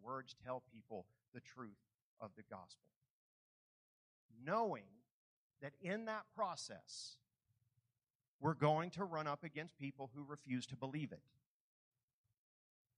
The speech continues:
There are too many people that I've talked to in life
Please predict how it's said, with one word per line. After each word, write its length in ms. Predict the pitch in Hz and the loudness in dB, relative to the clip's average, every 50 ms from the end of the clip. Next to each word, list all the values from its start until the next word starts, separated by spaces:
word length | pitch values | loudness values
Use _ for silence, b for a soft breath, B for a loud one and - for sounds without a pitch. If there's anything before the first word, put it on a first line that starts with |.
| _ _ _ _ _ _ - | _ _ _ _ _ _ 0
There 120 | - 160 156 | 4 4 4
are 60 | 135 | 4
too 220 | - - 156 190 | 2 -2 -2 -2
many 180 | 208 214 208 196 | -2 -2 -4 -6
people 340 | - 160 202 196 - 165 160 139 | -6 -8 -10 -10 -8 -10 -8 -4
that 100 | 143 139 | -2 0
I've 240 | 139 175 202 - | 0 0 -2 -4
talked 340 | - 147 135 120 117 - - | -4 -2 -2 -2 -2 -4 -10
to 180 | - 131 123 117 | -16 -14 -12 -12
in 120 | 110 110 | -12 -10
life 220 | 107 107 110 113 | -8 -8 -8 -8